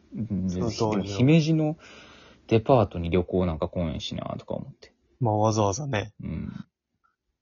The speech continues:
Speaker 2: よ-、まあ、そうか。その、まあ、僕、ユーエスジェーで阪神の矢野選手見たことあります。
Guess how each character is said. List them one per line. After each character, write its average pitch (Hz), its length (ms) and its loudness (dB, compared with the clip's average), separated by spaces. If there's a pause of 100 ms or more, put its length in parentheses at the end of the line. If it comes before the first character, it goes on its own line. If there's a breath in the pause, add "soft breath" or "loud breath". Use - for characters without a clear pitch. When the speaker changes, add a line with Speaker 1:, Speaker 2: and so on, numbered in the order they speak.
(160)
Speaker 2:
よ-、 107 140 -8 (100)
ま 113 180 0
あ、 - 40 -4
そ 113 160 -4
う 135 80 -12
か。 - 100 -20
そ - 200 -4
の、 139 220 4
ま 120 140 2
あ、 110 40 0
僕、 117 200 4
ユ 147 180 8
ー 151 40 8
エ 151 40 8
ス 151 140 0
ジ 147 140 6
ェ 139 40 8
ー - 20 4
で 139 240 4
阪 135 300 8
神 104 160 0
の 101 80 2
矢 107 140 6
野 117 140 6
選 107 220 4
手 - 160 -2
見 107 80 0
た 110 120 -4
こ - 100 -4
と - 80 -2
あ 104 40 -4
り 110 80 -6
ま - 100 -6
す。 - 280 -18